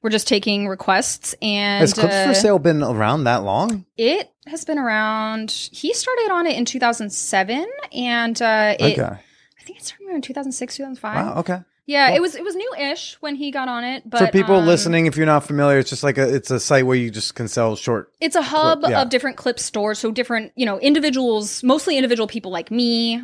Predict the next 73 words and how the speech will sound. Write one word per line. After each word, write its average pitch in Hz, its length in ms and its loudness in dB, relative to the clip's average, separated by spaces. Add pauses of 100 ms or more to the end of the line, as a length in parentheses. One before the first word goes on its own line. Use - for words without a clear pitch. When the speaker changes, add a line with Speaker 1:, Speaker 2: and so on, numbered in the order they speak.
Speaker 1:
Um, 190 420 -2
sometimes 294 540 0
companies 202 400 -4
have 196 140 0
'em 190 100 -2
on 185 80 -2
there, 190 80 0
but 226 140 0
it's 277 100 -2
mostly 480 260 0
individuals 262 600 0
who 233 80 -4
are 214 100 0
producing 220 440 -6
their 196 140 -4
own 190 520 -8
kind 190 240 -8
of 175 180 -12
Speaker 2:
Right. 123 220 4 (120)
Speaker 1:
different, 233 420 -2
very 254 340 6
niche 208 480 -2
fetish. - 680 -2 (360)
You 240 120 0
know, 185 60 -2
if - 160 0 (100)
you 247 140 -2
just 269 180 -4
want 233 160 -2
some 233 80 -6
entertainment, 202 520 -6
just 185 160 -10
go 196 100 -4
on 190 120 -2
there 180 100 -4
and 180 80 -8
look 185 120 -8
at 185 80 -10
the 175 80 -10
list 175 240 -8
of 160 100 -12
fetishes. 175 440 -8
I 170 40 -8
mean, 175 160 -12
it's - 160 -14
Speaker 2:
I - 40 -10
mean, 170 60 -8
Speaker 1:
fascinating. 160 200 -2
Speaker 2:
go 156 120 4
to 160 100 2
your 139 260 2
website, 117 480 0
look 117 140 -4
at - 80 0
Speaker 1:
Uh, 349 80 2
Speaker 2:
the - 60 4
Speaker 1:
yeah, 320 100 4
go 311 120 2
to - 20 2
Speaker 2:
list - 140 0
of 370 120 4
fetishes. 330 320 2
Speaker 1:
kelseyobsession 302 60 -4
dot 294 120 2
net, 269 120 2
actually. 226 240 -4
Never 233 120 -4
mind. 214 220 -8
Go 226 60 -14
to 226 60 -16
kelseyobsession 311 720 -12
dot 330 160 -8
net. 254 220 -12